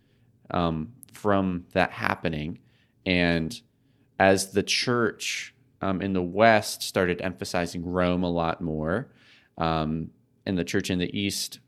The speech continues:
emphasized Constantinople a lot more, there were just some political divisions that started happening,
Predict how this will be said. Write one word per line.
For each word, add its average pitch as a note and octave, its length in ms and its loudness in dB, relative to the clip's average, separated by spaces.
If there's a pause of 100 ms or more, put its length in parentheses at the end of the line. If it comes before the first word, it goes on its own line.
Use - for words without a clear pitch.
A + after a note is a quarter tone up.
emphasized F2+ 520 -4
Constantinople A#2 840 0
a - 20 4
lot A2+ 180 4
more, A2 200 4
there G2+ 140 2
were F#2 120 -4
just - 260 -4
some F2+ 120 -4
political F2+ 580 -2
divisions C3 540 -2
that C#3+ 140 -2
started D3+ 280 -4
happening, E3 440 -6